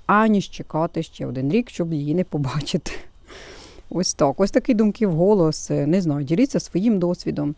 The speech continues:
Розповідайте, будь ласка, як ви, е, ну, який у вас підхід і чому саме так ви думаєте. І так, в книгі, в книзі пана Василя Горобця, нашого селекціонера, досить відомого селекціонера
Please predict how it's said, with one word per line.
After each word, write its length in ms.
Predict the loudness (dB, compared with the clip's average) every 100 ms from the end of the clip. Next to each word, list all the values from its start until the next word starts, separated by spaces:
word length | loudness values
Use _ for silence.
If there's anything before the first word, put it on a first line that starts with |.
| -10 -20 -20 -8
Розповідайте, 480 | -6 -4 0 0 0
будь 100 | 0
ласка, 260 | -2 0
як 280 | 0 0 0
ви, 400 | -2 0 2 0 -4 -16 -20 -20 -20 -10
е, 800 | -4 -2 0 0 0 0 -2 -4 -10 -20 -20 -20 -10
ну, 260 | -4 0 0
який 260 | 4 4
у 20 |
вас 140 | 4 2
підхід 340 | -4 -6 -6 -6
і 40 |
чому 280 | -4 0 0
саме 380 | 0 0 2 2
так 200 | -2 -2
ви 120 | -2
думаєте. 560 | 2 4 4 2 0
І 180 | 0 0
так, 200 | 2 0 0
в 40 |
книгі, 340 | 2 4 6 2
в 160 | -2
книзі 300 | 2 4 4
пана 240 | 2 2 2
Василя 300 | 0 0 2
Горобця, 440 | 4 4 2 0
нашого 240 | 0 0
селекціонера, 640 | -2 0 -2 -2 -2 0 0
досить 340 | -2 -2 -2
відомого 440 | -2 0 0 0 -2
селекціонера 540 | -6 -6 -2 0 -2